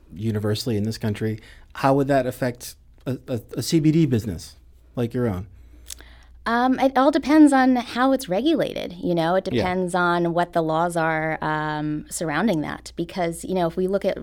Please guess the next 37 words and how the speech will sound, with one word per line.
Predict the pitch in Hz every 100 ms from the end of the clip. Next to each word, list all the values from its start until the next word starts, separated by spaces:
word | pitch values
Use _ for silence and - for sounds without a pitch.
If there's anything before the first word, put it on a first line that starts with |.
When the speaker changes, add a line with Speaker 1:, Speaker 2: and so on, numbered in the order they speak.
| -
Speaker 2:
legalization | 190 208 190 180 175 170 175 190
as | 170 156
a | 156
whole, | - 220 254 156 151
even | - 208 185
though | 180 175
hemp, | 160 160 180 233 - -
for | -
instance, | 160 156 - 160 156
has | 156 147
been | 147 156 151 151
taken | - 156 156
off | 156 151
the | 151
Schedule | - 156 147
One | 147
narcotic | 147 147 156 151 147
list, | 151 147
it's | 143
now | 151 147
an | 147
ag-, | 151 156 - 175
agricultural | 165 165 - 156 - 143
crop, | - 196 202 - - - -
it's | 175
not | 185 180
like | 175 170
I | 165
can | 165 156
go | 165
down | 160 160 160 156 160
as | 170
a | 151
person | - 180 - 156 151
to | - 151
Home | 170 151
Depot | 170 190 147 143 151